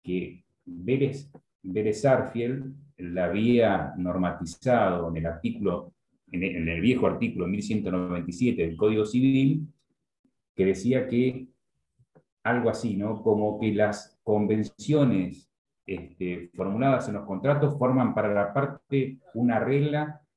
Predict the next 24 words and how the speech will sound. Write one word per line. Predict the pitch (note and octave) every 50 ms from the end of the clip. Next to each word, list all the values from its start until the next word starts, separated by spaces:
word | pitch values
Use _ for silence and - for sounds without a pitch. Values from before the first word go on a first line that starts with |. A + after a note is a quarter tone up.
| _ _ _ -
a | - G#2 G2
la | F#2+ F#2+ - -
cual | C#3 C#3+ C#3+ C#3 C3+ - C3+
deben | C#3 D3+ D3 D3+ C#3+
someterse | B2+ - A#2+ A2+ A2 G#2+ - - D3 C#3+ C#3 - C3+ -
como | - G2+ G2 G2
a | G2
la | G2
ley | A2+ B2 B2+
misma. | C3+ D3 C3+ - G2 F#2 F2+ F2 D#2+ - - _ _ _ _ _ _ _ _ _ _ _ _ _ _ _ _ _ -
O | G#2+
sea, | - - A2+ G#2 F2+ E2 D#2 D2+ - _ _ _ _ _ _ _ _ _ - - _ _
lo | G2 G2 G#2+ G2 - -
que | - G#2 G2+ G2 G2 - - _ _ _ _ _ _ -
los | G2 G2+ G2 - - -
hombres | D#3 D#3+ D3+ - - - - -
pactaban | - F#2+ - - - - D3+ D#3 D#3 C#3 A#2
en | G#2 G2 A2
un | B2+ C3+ C3
contrato | B2 B2 A#2+ C#3+ D3 C3 A#2 - - C3+ D3 D#3 - - - - _ _ _ _ _ _ _ _ _ _ _ _
eran | - B2+ B2+ A#2+ A#2 A#2+ C3
ley | D#3 D3+ C3
para | - F2+ F#2 F2+ F2
ellos. | E2 - - -